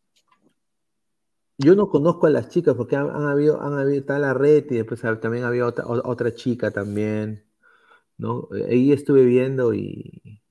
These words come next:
y puta, había una de las chicas que estaba picada, que estaba ya tomada y obviamente no quería hablar y hubo, hubo ahí un problema.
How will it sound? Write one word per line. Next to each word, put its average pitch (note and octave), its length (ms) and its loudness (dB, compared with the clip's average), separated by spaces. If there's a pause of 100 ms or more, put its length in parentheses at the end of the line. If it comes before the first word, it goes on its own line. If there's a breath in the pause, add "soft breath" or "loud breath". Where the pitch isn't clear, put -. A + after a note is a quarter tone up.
(180)
y A2+ 140 -6
puta, A#2 420 0
había C#3+ 280 6
una D3 200 2
de C#3+ 80 -2
las A#2 140 -4
chicas C3+ 200 0
que C3 60 -16
estaba B2+ 320 -8
picada, A#2+ 580 -4
que A2 60 -18
estaba G#2 260 -8
ya G#2 120 -4
tomada G#2 580 -4
y G#2 40 -2
obviamente G#2 320 -8
no G2+ 120 -8
quería G#2+ 340 0
hablar G2+ 760 -2
y F2+ 200 -10 (640)
hubo, G#2+ 320 0
hubo G#2+ 140 2
ahí G#2+ 140 2
un A2 120 -4
problema. G#2 680 -4